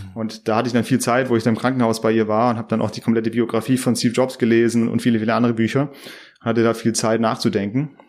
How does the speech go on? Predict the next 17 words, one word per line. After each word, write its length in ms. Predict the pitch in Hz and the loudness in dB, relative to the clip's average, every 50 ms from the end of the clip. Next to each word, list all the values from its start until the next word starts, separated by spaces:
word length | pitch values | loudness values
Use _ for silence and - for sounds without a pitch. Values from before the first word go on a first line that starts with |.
| _ _ - - | _ _ -6 -4
Ähm, 180 | 104 101 101 - | -2 0 0 0
und 120 | 117 110 | 0 0
natürlich 240 | 123 117 123 123 120 | 0 0 2 2 2
in 40 | 123 | 4
Südafrika 460 | 110 113 113 120 - 135 110 - 117 | 4 2 2 2 0 0 0 0 0
auch 160 | 104 117 113 | 0 0 0
viel 240 | - - 120 120 110 | -2 0 0 2 2
so 80 | 110 107 | 2 0
dieses 260 | 107 101 110 110 - | 0 0 0 -2 0
Bucketlist 640 | - 104 - - 110 110 104 104 104 107 - - - | -2 -4 -2 -2 -2 -2 0 0 0 0 0 -2 -2
und 180 | 107 104 - | -2 -2 0
irgendwie 400 | 110 107 107 104 104 104 104 104 - - - - - - - - _ _ _ - - | 0 -2 0 0 2 0 0 -2 -6 -14 -20 -20 -20 -20 -20 -20 _ _ _ -20 -14
weiße 540 | - 87 78 87 85 104 104 107 - 127 110 | -10 -6 -6 -2 0 0 0 2 2 2 0
Hai 180 | 104 101 107 107 | 2 2 2 0
tauchen, 680 | 107 - 107 104 107 107 - 113 107 107 107 104 104 | 0 0 0 0 0 0 0 2 2 4 4 2 2
Bungee-Jumpen, 1000 | 104 101 104 107 110 104 - 110 104 110 107 - 107 107 107 107 107 107 107 104 | 2 0 0 0 0 0 2 2 0 0 0 2 2 2 4 4 4 4 4 4
äh, 340 | 98 101 104 107 107 104 | 2 2 2 2 0 -2